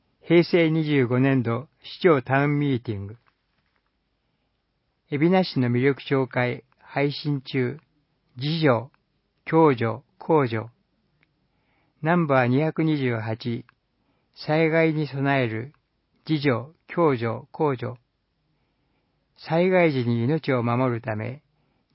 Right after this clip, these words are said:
自助、共助、公助を紹介。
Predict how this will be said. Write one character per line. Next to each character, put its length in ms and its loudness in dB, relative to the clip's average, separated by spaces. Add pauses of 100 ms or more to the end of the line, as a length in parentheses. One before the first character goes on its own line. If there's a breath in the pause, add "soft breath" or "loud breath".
自 100 -2
助、 280 2 (120)
共 200 2
助、 280 -2
公 220 2
助 140 -2
を 120 -2
紹 280 -6
介。 300 -8